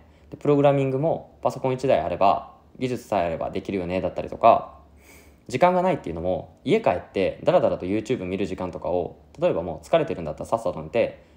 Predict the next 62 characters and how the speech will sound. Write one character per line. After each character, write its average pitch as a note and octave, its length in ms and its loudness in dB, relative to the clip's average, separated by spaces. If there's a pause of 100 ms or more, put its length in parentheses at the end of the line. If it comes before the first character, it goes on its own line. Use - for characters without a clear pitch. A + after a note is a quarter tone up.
朝 D3 200 0
早 A#2 300 4
起 - 120 -8
き - 20 -14
し - 60 -18
て、 - 360 -4 (220)
な A#2 100 -2
ん - 40 -4
か、 - 240 -6 (480)
あ - 80 -10
の、 E2 260 -8
本 A#2 180 4
を F2 40 -2
読 F#2 140 -4
ん G2+ 40 -2
で F#2 80 -2
み E2 80 -6
る F2+ 80 -4
だ D#2+ 100 -6
っ - 60 -10
た - 80 -12
り、 D#2+ 140 -10
で、 G2+ 100 -6
そ A2+ 140 -6
の A2+ 60 -2
読 A2+ 160 0
ん G#2 40 -4
だ F#2 80 0
内 E2 140 -4
容 F2 100 -2
を E2+ 40 -4
マ F2+ 120 0
イ G2 40 0
ン G2 40 -2
ド G2+ 60 -2
マ G2 100 2
ッ - 40 -2
プ E2+ 100 -10
に D#2+ 60 -8
ま E2 120 -6
と F#2 100 -2
め F#2 120 -4
て F#2 80 -4
み F#2 120 -2
る F#2 60 -4
だ E2+ 100 -6
っ D#2 40 -14
た E2+ 80 -10
り、 - 100 -12
ち - 80 -12
ょ F#2 40 -2
っ - 20 -16
と - 80 -14
喋 F2 240 -4
っ - 20 -10
て - 100 -12
み E2 100 -8
る E2 60 -8
だ E2 100 -8
っ - 60 -14
た - 80 -14
り、 F2+ 240 -6